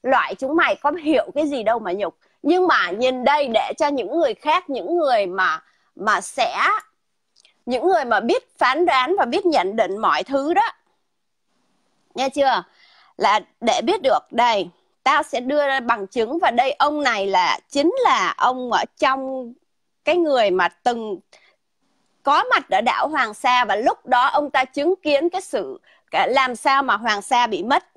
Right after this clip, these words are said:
nghe chưa? Rồi, ta sẽ bắt đầu được từ cái, à, từ cái việc là, là chúng mày ngu dốt đến mức mà để cho bọn, bọn Trung Quốc nó lên, nó thám, nó thám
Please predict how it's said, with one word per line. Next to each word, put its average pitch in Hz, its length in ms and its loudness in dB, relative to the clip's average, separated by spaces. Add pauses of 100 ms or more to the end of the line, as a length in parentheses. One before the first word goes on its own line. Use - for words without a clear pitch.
nghe 240 160 -4
chưa? 220 280 0 (2500)
Rồi, 180 400 0 (920)
ta 240 100 0
sẽ - 180 -6
bắt 254 220 -2
đầu 214 300 2
được 175 300 -4 (640)
từ 208 300 -4
cái, 220 360 -2
à, 269 340 2
từ 214 240 -2
cái 254 140 -4
việc 262 300 -2
là, 170 200 2 (180)
là 190 340 0
chúng 233 280 -8
mày 196 360 -4
ngu 285 380 -2
dốt 311 260 0
đến 262 260 -4
mức 392 160 -2 (120)
mà 202 160 -4
để 202 300 0
cho 240 180 0
bọn, 170 220 0 (460)
bọn 180 280 0
Trung 269 220 -4
Quốc 370 160 0
nó 320 120 2
lên, 285 280 0
nó 254 160 -2
thám, 302 320 0 (400)
nó 277 100 -2
thám 302 360 0